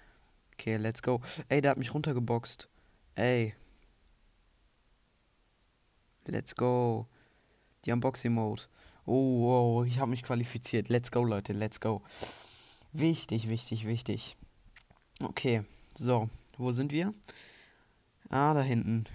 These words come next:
Immer ganz hinten gefühlt. <laughs> Naja. Nie ganz vorne. Okay, was kommt als nächstes? Ey, ich bin, ich hoffe so hart, dass jetzt nicht irgendwie wieder Stumble Soccer kommt. Also,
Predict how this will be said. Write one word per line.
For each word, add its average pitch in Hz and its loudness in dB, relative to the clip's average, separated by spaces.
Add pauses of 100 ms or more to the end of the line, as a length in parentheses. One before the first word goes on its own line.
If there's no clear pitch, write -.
(100)
Immer 135 -2
ganz 120 0
hinten 120 -2
gefühlt. 113 -4
<laughs> 120 -10 (600)
Naja. 110 -2 (1500)
Nie 151 2
ganz 120 0
vorne. 113 2 (200)
Okay, 131 0
was 131 -2
kommt 135 -6
als 123 0
nächstes? 127 0
Ey, 110 2
ich - -8
bin, 113 -2
ich - -8
hoffe 123 -2
so 117 -2
hart, 117 -2
dass 117 -4
jetzt - -8
nicht 120 -2
irgendwie 113 -2
wieder 107 -2
Stumble 117 0
Soccer 107 -2
kommt. 117 -10
Also, 104 -2